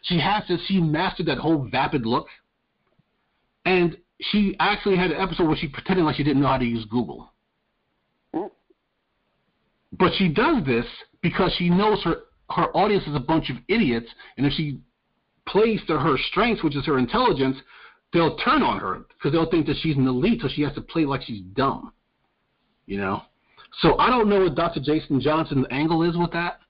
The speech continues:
because he calls himself Doctor Jason Johnson. So he knows that he wants people to, to know that he's smart. He has a P H D in something. I was telling Blue, I tried to look up what he had a P H D in. It didn't even say on Wikipedia. It just says, yeah, he got his P H D at, uh,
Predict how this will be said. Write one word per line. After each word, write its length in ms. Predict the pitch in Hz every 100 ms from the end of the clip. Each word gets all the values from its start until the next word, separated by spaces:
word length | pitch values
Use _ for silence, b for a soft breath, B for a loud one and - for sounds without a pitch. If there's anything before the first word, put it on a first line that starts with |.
| _ _ _ b b -
because 320 | 156 190 175
he 80 | 185
calls 300 | - 226 190
himself 320 | 143 151 123
Doctor 220 | 135 131
Jason 320 | 110 117 110
Johnson. 480 | 104 117 117 - - _ _ _ _
So 140 | -
he 160 | 147 180
knows 300 | 185 233 190
that 100 | 151
he 120 | 147
wants 220 | 151 143 -
people 260 | 151 120
to, 100 | 113 -
to 140 | - 120
know 260 | 131 175
that 100 | 117
he's 160 | 107 - -
smart. 240 | - 78 - _ _ _ _ _ _ _ _ _ _ _ _ _ _
He 120 | 165
has 100 | 139
a 40 |
P 220 | - -
H 180 | 196 147
D 120 | 147 139
in 100 | 117 -
something. 400 | 131 117 - 67
I 80 | 82
was 140 | 117 110
telling 240 | 135 120
Blue, 160 | 117 120
I 60 |
tried 160 | 117 135
to 60 | 120
look 220 | 123 127
up 100 | 110
what 120 | 120
he 40 |
had 100 | 123
a 40 | 110
P 280 | - 131 120
H 60 |
D 180 | 127 143
in. 100 | 147 - B -
It 80 |
didn't 160 | 175 202
even 160 | 165 156
say 100 | 190
on 100 | 185
Wikipedia. 500 | 151 143 135 202 160
It 60 | 123
just 160 | 143 -
says, 200 | 151 147
yeah, 120 | 196
he 160 | 165 165
got 160 | 170
his 40 | 160
P 180 | - 170
H 60 | 139
D 320 | 165 170 139 b b b _ 147
at, 200 | 139 -
uh, 380 | 139 127 113